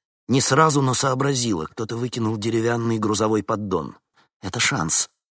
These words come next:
провела мотоцикл как можно ближе к поддону и услышала глухой удар и вопль боли.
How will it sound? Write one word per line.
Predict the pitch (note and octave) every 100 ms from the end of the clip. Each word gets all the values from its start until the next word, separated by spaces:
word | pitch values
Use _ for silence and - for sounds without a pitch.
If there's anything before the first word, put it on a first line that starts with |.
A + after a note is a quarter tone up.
| _ -
провела | C3+ C#3+ D3
мотоцикл | C3+ C3 A#2+ E3+ D#3+ E3
как | C#3+ C3
можно | D3 D#3 C#3+
ближе | C3 C#3 B2 B2+
к | -
поддону | B2+ G2+ A2+ D#3+ E3 D3 - - -
и | C#3
услышала | C3 - D3+ C#3 D3 B2+
глухой | B2+ B2 C3+ B2
удар | A2 C#3+ C#3+ -
и | A2+
вопль | A2+ G#2+ A2+
боли. | G2 G2 D2+ C2